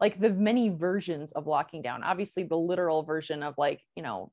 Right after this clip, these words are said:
March of twenty twenty, where literally the whole country or the whole world was locked down.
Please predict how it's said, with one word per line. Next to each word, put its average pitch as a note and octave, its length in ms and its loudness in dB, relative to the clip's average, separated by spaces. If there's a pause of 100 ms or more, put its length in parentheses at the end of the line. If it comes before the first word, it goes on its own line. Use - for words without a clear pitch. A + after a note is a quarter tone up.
March D3+ 340 -4
of D3+ 100 -12
twenty D3 260 -10
twenty, C#3+ 300 -8
where A#2+ 240 -4
literally C#3+ 380 -4
the C3+ 100 -6
whole C#3+ 220 -4
country - 360 -10
or D3+ 100 -4
the D3 100 -10
whole D3 180 -2
world D3 180 -4
was D3 120 -6
locked C3 200 -4
down. B2+ 200 -6